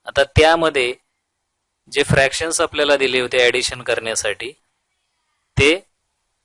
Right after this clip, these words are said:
इक्वल डिनॉमिनेटरचे होते. आता या ठिकाणी जर हे दोन फ्रॅक्शन्स आपण पाहिले, या दोन्ही फ्रॅक्शन्सचे डिनॉमिनेटर जर पाहिले तर हे वेगवेगळे आहेत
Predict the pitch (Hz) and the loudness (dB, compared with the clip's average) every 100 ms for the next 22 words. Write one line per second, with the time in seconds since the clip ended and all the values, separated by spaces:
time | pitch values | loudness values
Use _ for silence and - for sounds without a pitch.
0 | _ _ _ _ _ _ 120 117 - 143 | _ _ _ _ _ _ -4 -4 2 2
1 | 143 135 123 113 113 107 107 110 104 87 | 4 4 2 0 0 0 -2 -4 -8 -10
2 | - _ _ _ _ _ - 123 127 143 | -14 _ _ _ _ _ -4 2 4 2
3 | 143 147 151 151 147 147 139 - _ _ | 0 -2 -4 -4 -4 -4 -4 -10 _ _
4 | _ - 127 131 135 131 123 - 131 123 | _ -16 -6 -4 0 0 0 -2 -6 -2
5 | 123 - 117 117 107 104 113 113 113 110 | -2 -4 -4 -2 -2 -4 -4 -4 -4 -6
6 | 120 - 120 - 127 117 127 117 117 127 | -4 0 0 -2 -8 -8 -8 -6 -2 0
7 | 135 135 131 131 123 117 113 110 98 95 | 2 2 2 2 0 0 0 0 -2 -4
8 | 120 _ _ _ _ _ _ _ _ - | -10 _ _ _ _ _ _ _ _ -6
9 | 135 147 156 156 143 123 120 107 107 85 | -2 2 2 4 4 2 0 0 -2 -4
10 | - | -8